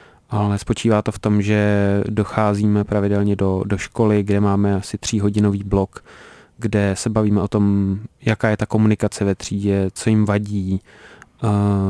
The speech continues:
jaký jsou jejich aktuální problémy a snažíme se to nastavit tak, aby, eh, v, v momentě, kdy přijdou problémy typu drog nebo alkoholu, tak, eh, byla ta třída schopná si díky tomu, že se bude umět spolu komunikovat, aby byla schopná si tohleto sama i vyřešit.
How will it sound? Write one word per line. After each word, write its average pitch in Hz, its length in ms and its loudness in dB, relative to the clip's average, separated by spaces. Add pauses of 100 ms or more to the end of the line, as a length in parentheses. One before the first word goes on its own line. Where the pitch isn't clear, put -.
(140)
jaký 107 280 -4
jsou 107 200 0
jejich 104 440 0
aktuální 107 460 2
problémy 107 400 2
a 101 40 -2
snažíme 110 300 -2
se 110 120 -4
to 113 80 -2
nastavit 107 460 -4
tak, - 280 -2
aby, 101 540 0 (640)
eh, 110 40 0 (280)
v, - 140 -12 (200)
v 113 160 -10
momentě, 117 340 2
kdy 113 140 2
přijdou 127 340 0
problémy 107 460 0
typu - 240 -6
drog 104 280 0 (100)
nebo 101 200 2
alkoholu, 110 540 0 (100)
tak, 101 160 -2 (160)
eh, 104 140 0
byla 101 220 -2
ta - 140 -18
třída 104 340 -2
schopná 98 760 -2
si - 240 -6
díky 101 260 -4
tomu, 101 160 0
že 107 100 -6
se - 120 -14
bude 107 160 -6
umět 107 260 0
spolu 107 260 -2
komunikovat, 101 580 -2 (120)
aby 98 180 -6
byla 101 120 -2
schopná 101 320 -4
si - 120 -10
tohleto 101 300 -6
sama 107 220 -2
i 104 100 -2
vyřešit. 98 480 -6